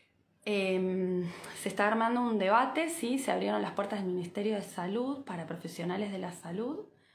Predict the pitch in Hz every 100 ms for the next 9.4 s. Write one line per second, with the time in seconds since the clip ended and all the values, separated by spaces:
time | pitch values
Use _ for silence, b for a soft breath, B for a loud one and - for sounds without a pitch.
0 | b - 185 175 202 226 208 214 233 277
1 | 208 214 220 214 - 165 170 - 190 202
2 | - 175 - 247 247 359 - - 180 175
3 | - - 202 196 208 - - 165 - 214
4 | 220 359 B B B - 180 170 151 180
5 | - 185 220 262 392 - B B B B
6 | B - 196 190 185 185 185 180 175 170
7 | 170 170 165 - - - 190 196 190 185
8 | - - 359 311 349 - - 269 269 302
9 | 339 370 403 -